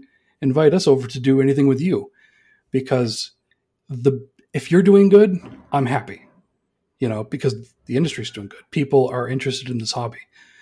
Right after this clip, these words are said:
Like, everyone's got a different perspective and a different way of operating. So people might not like the way I do things, but they may love, uh, Nathan over at, you know,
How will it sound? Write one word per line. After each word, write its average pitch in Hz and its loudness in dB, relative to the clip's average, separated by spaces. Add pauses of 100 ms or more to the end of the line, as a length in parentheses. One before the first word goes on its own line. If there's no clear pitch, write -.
(240)
Like, 110 -8 (1000)
everyone's 202 4
got 151 2
a 143 -2
different 131 -4
perspective 120 -2
and 107 -6
a 110 -10
different 117 -8 (200)
way 120 -2
of 110 -2
operating. 107 -8 (140)
So 113 -4 (1120)
people 180 2
might 160 0
not 143 0
like 135 0
the 139 4
way 123 2
I 135 2
do 233 4
things, 120 -4
but 113 -2 (180)
they 113 -6
may 113 -2 (200)
love, 120 -2 (140)
uh, 101 -8 (100)
Nathan 123 -6
over 107 -8
at, 101 -12 (180)
you 117 -8
know, 104 -12